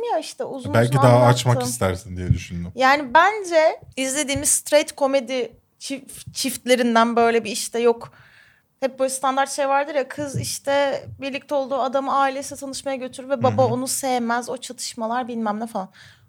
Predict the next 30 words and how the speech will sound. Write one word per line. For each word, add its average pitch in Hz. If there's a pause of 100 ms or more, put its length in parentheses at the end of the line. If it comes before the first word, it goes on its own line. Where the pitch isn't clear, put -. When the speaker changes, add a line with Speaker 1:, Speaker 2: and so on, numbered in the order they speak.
Speaker 1:
Onların 302
bayıklığından 302
ve 302
böyle 285
ataerki 277
çatışmasından 277
çok - (420)
burada 349
iki 359
kadının, 320 (800)
e, 233
aşkını 320
görüyoruz. 339
Çok 330
eğlenceliler. 330
Kızın 277
ailesiyle 254
tanışmaya 285
gidiyorlar. 285
Kız 311
eşcinsel 240
olduğunu 196
söylememiş. 330 (320)
O 381
da 311
işte 330
"Benim 381
bu 349
eşcinsel 349
arkadaşım." 349